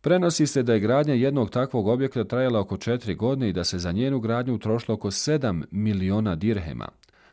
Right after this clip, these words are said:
Kao što smo ranije naveli, radovi u gipsu su bili prepoznatljivi segment razi stila, a oni su se prenijeli i u ovaj historijski period gdje su upotrebljavani za ukrašavanje enterijera vladarskih zdanja.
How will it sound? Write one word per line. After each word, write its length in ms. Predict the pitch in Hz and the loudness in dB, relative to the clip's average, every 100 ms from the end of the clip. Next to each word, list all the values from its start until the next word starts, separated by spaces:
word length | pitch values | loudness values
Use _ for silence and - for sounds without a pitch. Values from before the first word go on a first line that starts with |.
| - | 0
Kao 220 | 202 180 | 2 4
što 160 | 170 160 | 4 2
smo 200 | 147 131 | 2 4
ranije 260 | 147 143 | 4 4
naveli, 400 | 107 135 135 104 | 2 2 2 4
radovi 340 | 95 120 127 98 | 4 2 2 2
u 60 | |
gipsu 340 | 85 127 123 117 | 2 0 0 -2
su 140 | 98 | -2
bili 220 | 110 123 | 0 -2
prepoznatljivi 760 | - 90 85 80 95 123 120 90 | -2 -6 -6 -4 -2 -2 -2 -2
segment 520 | - 95 104 101 82 | -2 -2 -2 -4 -4
razi 360 | 82 90 78 73 | -4 -2 -4 -6
stila, 360 | - 76 53 - _ _ _ - | -6 -6 -8 -12 _ _ _ -8
a 100 | 85 | 0
oni 180 | 90 92 | 0 0
su 160 | - 82 | -4 -6
se 140 | 73 | -6
prenijeli 480 | 87 113 135 127 113 | -2 0 2 2 0
i 100 | 87 | 0
u 100 | 110 | 2
ovaj 220 | 131 82 | 2 0
historijski 640 | 80 80 - 82 80 - | -2 -6 -6 -6 -6 -8
period 400 | 76 120 135 104 - - - _ | -6 -4 -2 -2 -6 -20 -20 _
gdje 180 | 165 170 | 0 2
su 140 | 165 | 2
upotrebljavani 840 | 135 98 92 127 143 143 127 113 98 | 0 0 0 0 2 2 2 2 0
za 180 | 85 82 | 0 -2
ukrašavanje 800 | - 82 - 101 117 117 107 - | -2 -6 -2 0 0 0 0 0
enterijera 680 | 123 127 117 90 87 113 | -4 -2 -4 -2 -2 -2
vladarskih 580 | 104 80 78 80 - 90 | -2 -2 -2 -4 -6 -6
zdanja. 380 | 85 76 55 | -6 -6 -8